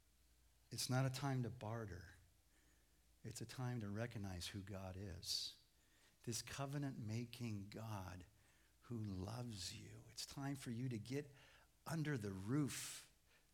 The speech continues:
not of Rahab's house with a scarlet cord, but of, of God's house under the cross, that Jesus paid all the penalty of what separated us from God and have us deserving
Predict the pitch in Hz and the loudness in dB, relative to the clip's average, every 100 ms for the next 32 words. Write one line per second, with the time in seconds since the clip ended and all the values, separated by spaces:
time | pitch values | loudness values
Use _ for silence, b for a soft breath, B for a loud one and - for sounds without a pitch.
0 | 208 123 147 156 101 101 131 147 117 113 | -4 0 2 2 2 2 2 2 2 0
1 | 95 - 110 98 - 107 104 - - 127 | 2 0 0 0 -2 -4 2 2 2 0
2 | 131 101 - - 156 139 90 101 98 B | 0 -2 -6 -4 -2 -2 -4 -6 -8 B
3 | B B B 127 120 107 - - 117 107 | B B B -4 -2 -2 -6 -8 -6 -4
4 | 104 123 160 156 - - 110 113 - - | -2 0 0 0 -2 -2 -2 2 4 6
5 | - - B B 147 135 107 - - - | 4 0 B B 0 2 2 0 -2 -2
6 | 127 135 185 156 - - - - - - | -4 -4 -4 -2 2 4 4 4 0 -6
7 | - - b b b b - 123 107 98 | -20 -20 b b b b -4 -4 0 4
8 | 139 180 151 117 104 98 - - - - | 6 8 8 6 4 4 6 6 2 -6
9 | b b b b - - 180 190 147 123 | b b b b -8 4 8 8 8 2
10 | 165 185 208 208 175 - - 208 214 160 | 4 8 8 10 8 4 4 6 6 6
11 | - 127 B B - 143 139 - - 202 | 6 6 B B 4 6 8 10 10 8
12 | - 190 175 160 - 160 131 165 175 160 | 8 10 10 10 8 6 6 6 8 8
13 | 127 B - 139 180 160 147 - 127 123 | 6 B 4 6 8 8 6 6 6 8
14 | 180 190 165 143 | 8 8 8 6